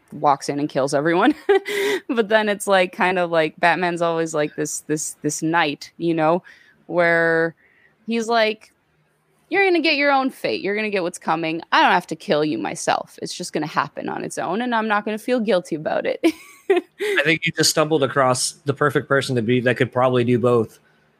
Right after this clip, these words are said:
Speaker 2: I think Jon Bernthal could actually be a good Batman and
Speaker 1: You
Speaker 2: Bruce Wayne.
Speaker 1: think?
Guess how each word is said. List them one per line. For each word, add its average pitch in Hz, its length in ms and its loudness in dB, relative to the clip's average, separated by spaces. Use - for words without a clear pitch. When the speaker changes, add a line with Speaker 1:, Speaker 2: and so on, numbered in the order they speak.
Speaker 2:
I 123 100 0
think 143 160 2
Jon 139 180 2
Bernthal 127 500 2
could 127 180 -2
actually 123 340 0
be 123 120 2
a 117 80 4
good 117 140 0
Batman 113 480 -2
and 131 160 0
Speaker 1:
You 123 60 0
Speaker 2:
Bruce 113 140 -2
Wayne. 415 100 0
Speaker 1:
think? - 180 -20